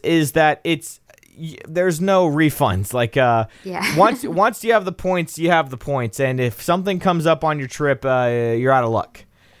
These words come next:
Speaker 1: Uh, so that's kinda, so it is cheaper in a lot of cases, but there's a risk you're taking there,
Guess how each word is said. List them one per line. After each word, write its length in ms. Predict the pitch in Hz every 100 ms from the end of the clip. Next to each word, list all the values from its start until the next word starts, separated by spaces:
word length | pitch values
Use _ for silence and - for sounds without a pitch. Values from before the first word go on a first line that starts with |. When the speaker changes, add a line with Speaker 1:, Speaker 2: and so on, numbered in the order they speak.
| _ _
Speaker 1:
Uh, 340 | - 107 101 101
so 140 | - 175
that's 200 | 214 -
kinda, 640 | 226 214 143 180 170 180
so 140 | 202
it 80 | 208
is 160 | 285 -
cheaper 600 | - 294 277 208 170 151
in 120 | -
a 60 | 156
lot 200 | 147 143
of 60 | 135
cases, 400 | 151 139 143 139
but 220 | - 147
there's 200 | 160 156
a 80 | 143
risk 320 | 139 190 -
you're 100 | 160
taking 480 | 135 156 139 127 113
there, 260 | 107 104 101